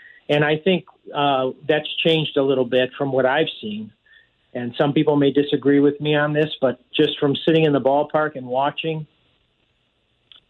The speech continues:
I think we've, uh, we've started to try to teach everybody the same. And, uh, and I think that's, uh, that's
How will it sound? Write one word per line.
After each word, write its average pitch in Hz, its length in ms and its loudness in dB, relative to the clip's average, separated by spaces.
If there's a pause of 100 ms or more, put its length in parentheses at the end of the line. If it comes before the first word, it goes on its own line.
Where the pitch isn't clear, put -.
(240)
I 143 120 0
think 165 260 0
we've, 135 260 2
uh, 131 320 0 (100)
we've 139 280 0
started 151 380 0
to 147 100 0
try 151 220 -2
to 135 100 -2
teach 151 280 -4
everybody 139 440 2
the 117 120 -6 (100)
same. 113 340 -2 (800)
And, 127 380 0
uh, 123 320 2
and 139 160 0
I 135 140 2
think 147 260 0
that's, 139 240 0 (100)
uh, 127 280 2
that's 147 200 0